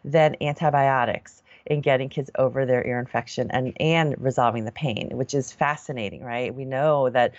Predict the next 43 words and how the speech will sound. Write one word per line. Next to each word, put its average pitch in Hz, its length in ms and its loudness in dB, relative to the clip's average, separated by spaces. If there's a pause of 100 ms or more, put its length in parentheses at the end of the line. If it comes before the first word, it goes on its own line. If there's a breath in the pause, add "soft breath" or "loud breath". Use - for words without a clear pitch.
(140 loud breath)
you - 80 -8
know, 139 80 -2
many 131 260 -2
antibiotics 123 540 0
don't 135 260 2
work, 123 220 -2
that 123 140 -4
there 123 100 -2
is 147 200 0
antibiotic 120 580 0
resistance, 120 600 -4 (280 loud breath)
that 127 220 4 (120)
kids 139 320 -2
often 131 640 -2
will 127 160 2
be 127 240 -2
on 120 240 -2
one 139 180 2
antibiotic 135 680 0
like 120 140 0
amoxicillin. 135 840 -2 (500 loud breath)
It - 140 -12
doesn't 139 300 2
work. 135 240 2
Then 127 100 -2
they're 127 80 -2
put 147 180 -6
on 147 100 -2
Augmentin. 135 600 -2
That 135 160 0
doesn't 151 260 -4
work. 127 220 0
And 131 100 -6
they're 123 80 -4
put 139 180 -6
on 151 120 -2
Omnicef. 127 560 -2
And 214 160 0
you're 233 220 0 (140)
on 208 200 2
this 202 180 -2
antibiotic 139 600 0
train. 196 640 -2